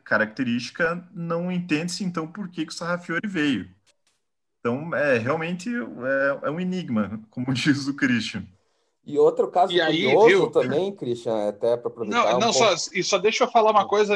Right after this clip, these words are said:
Speaker 3: antes que eu perca o fio da meada. E aí, tem muita gente que fica falando, "Não, não tem que abrir treino, não sei o quê." Não abrir treino gera esse tipo de especulação. Eu sei que agora não dá por conta do coronavírus, mas já é uma praxe, principalmente dos clubes de Curitiba.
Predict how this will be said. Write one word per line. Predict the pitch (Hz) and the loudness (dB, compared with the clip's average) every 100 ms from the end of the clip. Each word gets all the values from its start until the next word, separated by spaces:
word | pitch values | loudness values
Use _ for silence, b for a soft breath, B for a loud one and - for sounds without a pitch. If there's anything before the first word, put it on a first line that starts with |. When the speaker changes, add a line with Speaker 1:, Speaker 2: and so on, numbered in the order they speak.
| 180 147 | -2 -4
Speaker 3:
antes | 180 - | -6 -2
que | 202 | -2
eu | |
perca | - 202 - | 0 -4 -2
o | 190 | -6
fio | - 190 | -6 -6
da | 190 | -4
meada. | 190 147 127 110 _ _ _ _ _ _ _ _ | -2 -2 -2 -4 _ _ _ _ _ _ _ _
E | 165 | -2
aí, | 165 160 240 220 | -2 0 -2 0
tem | - 175 | 2 2
muita | 220 233 185 | 2 0 0
gente | 202 | -2
que | - | -6
fica | - | -6
falando, | - 190 175 | -2 -2 -2
"Não, | 214 233 285 311 | -4 -4 2 2
não | 262 247 | 2 0
tem | 254 | -2
que | 254 | 0
abrir | 220 196 185 | 0 0 -2
treino, | - 214 247 226 | 0 4 4 2
não | 220 208 | -4 -4
sei | 226 | -2
o | 220 | -4
quê." | - 147 110 _ _ _ _ _ | -2 -4 -4 _ _ _ _ _
Não | 151 214 285 | -2 2 4
abrir | 226 170 151 | 2 2 -2
treino | - 196 262 233 196 | 0 0 0 -2 0
gera | 220 233 233 | 2 2 2
esse | 254 - | -2 -6
tipo | - 226 220 | -10 -10 -10
de | 208 | -10
especulação. | - 214 233 202 170 220 | -8 -4 -4 -4 -4 -4
Eu | |
sei | 226 226 | -2 -2
que | 180 | -2
agora | 147 156 170 | 0 0 0
não | 208 | -4
dá | 175 139 | -2 -2
por | - 151 | -4 -10
conta | - 131 135 | -10 -12 -12
do | |
coronavírus, | - 143 156 180 143 127 - - _ _ - | -8 -6 -2 -4 -4 -6 -8 -20 _ _ -4
mas | 160 165 | -2 2
já | 180 | 4
é | 156 | 4
uma | 196 226 | 4 4
praxe, | 233 208 185 - - - | 2 2 0 -6 -8 -2
principalmente | 285 381 - 214 214 220 | -2 0 0 0 0 -8
dos | 214 196 | -10 -8
clubes | 226 208 | -8 -6
de | 226 | -8
Curitiba. | 233 262 285 - 175 117 | -6 -6 -4 -2 -4 -4